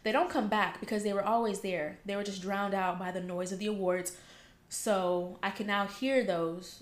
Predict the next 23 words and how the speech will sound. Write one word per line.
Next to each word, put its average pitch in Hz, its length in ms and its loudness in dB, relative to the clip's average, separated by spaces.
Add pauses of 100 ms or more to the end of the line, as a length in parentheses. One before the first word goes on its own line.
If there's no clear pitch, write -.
those 190 240 0
critiques - 680 -4
and 190 120 -2
self-doubts 190 640 -2
more. 190 420 -2 (460)
And 196 140 -4
so 190 160 2
then 190 140 -4
it 185 80 -4
just, 180 280 -6
it 196 120 -6
just 185 200 -6
fuels 214 300 0
this 214 160 -4
cycle, 190 640 -2 (380)
this 196 180 -6
rabbit 185 320 2
hole 185 300 4
of 180 80 0
just 170 180 -4
work, 190 180 4
work, 214 220 0
work, 180 280 0